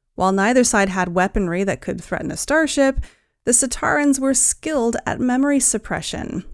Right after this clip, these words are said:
and it was a Sataran agent who had infiltrated the ship, wiped the crew's memories, and tried to convince them to attack the Lycian Central Command. So now, a trivia question for you. In Conundrum, while on the ship,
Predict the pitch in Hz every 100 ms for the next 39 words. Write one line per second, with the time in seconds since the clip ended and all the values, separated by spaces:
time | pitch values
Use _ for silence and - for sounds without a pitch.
0 | - - 175 175 175 180 - - - 185
1 | 175 - 226 226 185 175 214 214 175 -
2 | 269 294 320 - 196 170 - 156 - 175
3 | - - _ _ _ - - - - 170
4 | - 175 190 226 254 233 254 254 - _
5 | _ _ - 190 196 185 190 - 180 202
6 | 311 - - 175 - - - - 247 -
7 | - - 254 196 170 - - - 156 160
8 | 156 - - 165 165 - - - - -
9 | _ _ _ _ _ _ _ _ - -
10 | 254 254 285 294 277 254 - 359 392 381
11 | - 190 151 - - 156 160 - - 185
12 | 226 277 - - - 190 - - _ _
13 | _ _ _ _ - 403 403 262 185 165
14 | 180 262 233 165 156 175 - - 320 277